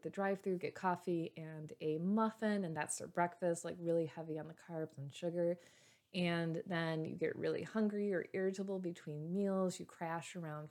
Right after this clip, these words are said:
four o'clock in the afternoon. You have trouble sleeping through the night. So when I heard, you know, "Okay, if you have hy-, reactive hypoglycemia, you should fast," I was like, "No, never do that, never do that."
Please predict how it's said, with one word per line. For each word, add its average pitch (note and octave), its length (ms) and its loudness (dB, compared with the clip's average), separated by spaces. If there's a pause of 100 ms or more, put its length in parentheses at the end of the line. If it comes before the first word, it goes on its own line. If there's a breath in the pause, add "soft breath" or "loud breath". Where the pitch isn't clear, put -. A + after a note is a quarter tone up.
four - 160 -4
o'clock D#3+ 380 -6
in E3 80 -12
the D3+ 120 -10
afternoon. G3+ 680 -2 (340 loud breath)
You E3+ 80 6
have D#3 140 4
trouble G3+ 340 2
sleeping G3+ 480 0
through G3+ 140 -2
the G3+ 100 0
night. G3+ 280 -2 (420 loud breath)
So - 180 6
when G#3+ 140 6
I G3+ 100 8
heard, F#3 680 10 (180)
you F3 140 -4
know, D#3+ 340 -4
"Okay, E3+ 240 0
if E3+ 160 -4
you G#3 160 2
have G#3 220 0
hy-, - 180 -14
reactive F3 400 0
hypoglycemia, D#3+ 1040 -2
you D#3 140 -2
should A#3+ 320 2
fast," D3 480 -4
I F3+ 80 -2
was E3+ 200 -2
like, F#3 200 -2 (100)
"No, D4 560 2
never D4+ 320 2
do C#4+ 200 2
that, A#3 200 2
never C4 260 -4
do B3+ 200 -2
that." F#3+ 240 -2